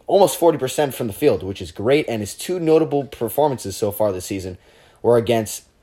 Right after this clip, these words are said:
Oklahoma State with fifteen points, five rebounds, three assists, and shooting forty-four percent from the field in that game, and recently also against U N C, number eighteen in the country, which was a crazy game.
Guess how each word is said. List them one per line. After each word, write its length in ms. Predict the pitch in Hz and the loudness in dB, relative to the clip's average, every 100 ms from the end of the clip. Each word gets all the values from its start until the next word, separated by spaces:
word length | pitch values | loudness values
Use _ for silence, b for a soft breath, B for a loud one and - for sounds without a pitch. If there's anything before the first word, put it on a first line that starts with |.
| _ _ - _ - | _ _ -20 _ 0
Oklahoma 420 | 123 143 123 127 | 4 4 4 2
State 400 | 117 - 156 190 | 0 4 4 2
with 140 | 113 - | -6 -4
fifteen 420 | 131 123 131 127 | -2 -2 -4 -4
points, 300 | 127 123 - | -2 -4 -6
five 340 | - 131 120 | 2 4 4
rebounds, 500 | 120 113 113 110 107 b b b | 0 -2 0 -2 -6 b b b
three 180 | 139 127 | -2 0
assists, 560 | 110 - 165 175 - - b b | 0 0 -2 -2 -12 -16 b b
and 160 | 131 | -6
shooting 260 | 139 170 151 | 2 2 2
forty-four 480 | - 147 139 - 135 | 4 2 4 2 0
percent 380 | 120 - 123 107 | 0 -4 -4 -4
from 120 | 113 | -8
the 40 | |
field 300 | 101 120 107 | -2 -2 0
in 40 | 113 | -2
that 180 | 110 107 | -2 -2
game, 260 | 120 120 | -4 -4
and 540 | - 110 104 95 - - | -4 -6 -6 -8 -12 -2
recently 380 | 165 - 170 135 | -2 0 0 4
also 280 | 147 - | 4 4
against 380 | 131 135 123 - | 2 0 -4 -10
U 180 | 113 123 | -6 -2
N 120 | 139 | -2
C, 360 | - 156 101 - b b b | -2 -6 -6 -10 b b b
number 240 | 113 120 120 | -4 2 4
eighteen 400 | 117 - 135 117 | 2 0 -4 -4
in 80 | 104 | -4
the 60 | |
country, 340 | 95 104 - 101 | -6 -6 -6 -6
which 200 | 101 101 | -6 -8
was 220 | 98 92 | -8 -6
a 80 | 95 | -8
crazy 540 | - - 160 147 123 | -12 2 4 4 -2
game. 340 | 104 113 101 | -2 -2 -4